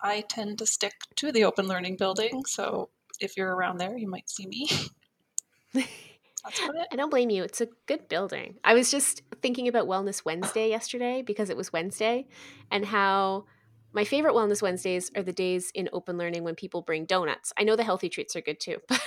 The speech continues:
Speaker 2: I especially like Wellness Wednesday donuts. And I was thinking, like, I miss the building. I miss the donuts.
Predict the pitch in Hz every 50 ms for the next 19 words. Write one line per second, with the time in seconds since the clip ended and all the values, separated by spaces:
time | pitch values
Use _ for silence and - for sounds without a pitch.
0 | - 233 - 302 302 320 - - - - - 220 240 240 - 277 254 240 214 202
1 | 196 - 185 185 185 190 185 - - 170 165 175 - - 151 151 - - 147 175
2 | - - _ - 180 165 180 196 202 - 214 208 208 240 214 214 208 208 208 202
3 | - - _ _ - - - - - _ _ _ _ _ _ _ _ _ _ _
4 | _ _ _ - 277 285 285 320 370 - - - 381 330 - 247 285 302 294 226
5 | - - - - _ 453 427 294 269 254 277 320 349 - - - - - - -
6 | - - _ - - - 285 277 262 247 214 160 - - _ - - - - -
7 | -